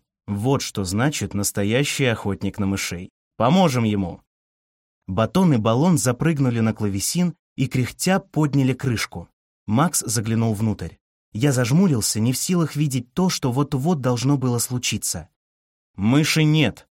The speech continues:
услышал я голос Макса. Баллон и Батон подтвердили. «Нет». «Так откуда же взялись следы?» удивился Галлон.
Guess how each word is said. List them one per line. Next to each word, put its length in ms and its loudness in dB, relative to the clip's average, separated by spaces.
услышал 460 0
я 120 2
голос 320 -2
Макса. 460 -4
Баллон 440 4
и 20 2
Батон 360 0
подтвердили. 760 -2
«Нет». 500 0
«Так 200 0
откуда 400 2
же 160 2
взялись 460 0
следы?» 460 0
удивился 480 0
Галлон. 460 0